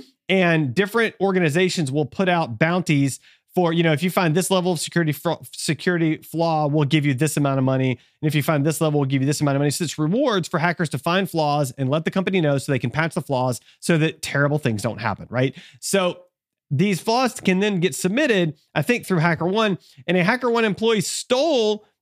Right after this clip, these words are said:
the vulnerability reports and then tried to submit the flaws himself to get the money.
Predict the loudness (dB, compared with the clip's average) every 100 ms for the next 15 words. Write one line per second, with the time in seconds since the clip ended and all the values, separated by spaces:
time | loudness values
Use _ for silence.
0 | -2 0 2 0 0 2 2 2 0 -2
1 | 0 0 -2 -4 -2 0 0 -2 -6 -2
2 | 0 0 0 -2 -2 0 0 0 -2 -2
3 | -2 0 0 2 0 0 -2 -2 0 2
4 | 2 0 -6 _ _ _ _ -2 -2 2
5 | 0 -2 -2 0 2 2 2 2 -2